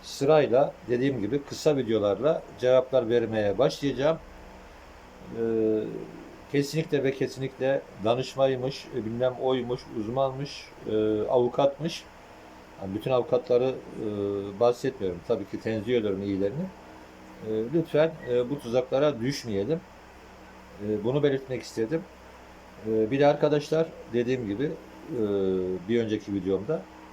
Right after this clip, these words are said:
stüdyo ortamına taşıyıp, e, T V formatında yayın yapmak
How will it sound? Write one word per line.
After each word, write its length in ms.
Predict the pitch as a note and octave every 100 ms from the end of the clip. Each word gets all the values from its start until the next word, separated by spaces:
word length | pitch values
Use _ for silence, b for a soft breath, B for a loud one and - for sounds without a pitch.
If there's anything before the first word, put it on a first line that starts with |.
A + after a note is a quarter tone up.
| - - - - -
stüdyo 440 | - A#2+ E3 D#3+
ortamına 440 | B2 A#2 B2 A2+ G#2+
taşıyıp, 480 | - G#2+ - C3+ D#3+ -
e, 220 | A2+ A2+ G#2 G2+ F#2+ -
T 100 | A#2
V 100 | D3
formatında 640 | D3 B2+ B2 - A#2+ A2
yayın 280 | G#2+ G#2+ B2
yapmak 340 | B2+ G#2+ -